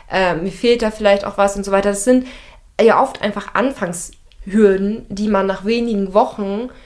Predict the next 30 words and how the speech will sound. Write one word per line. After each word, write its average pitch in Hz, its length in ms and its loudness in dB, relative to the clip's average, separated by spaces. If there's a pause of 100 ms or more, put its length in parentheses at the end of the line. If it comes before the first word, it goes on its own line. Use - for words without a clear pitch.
(200)
ähm, 185 520 0
schon 220 200 -2
erledigt 226 560 0
hat - 320 -4 (380)
und 339 300 2 (100)
von 214 180 0
denen 247 180 2
man 202 160 2
ja 175 140 0
auch 170 240 -4
oft - 320 -2
so 208 180 -4
im 190 220 -2
Na-, 190 160 -4 (120)
Rückblick 202 640 -2 (540)
sagt, 185 420 -2
"Oh, 214 140 4
es - 160 -8
war 175 80 -4
eigentlich 180 320 -6
gar 190 160 2
nicht 220 120 -2
so - 160 -14
schlimm, 202 360 -2
wie 196 60 -10
ich 185 120 -16
mir 190 80 -6
das 170 140 -10
vorgestellt 165 680 -6
habe." - 360 -12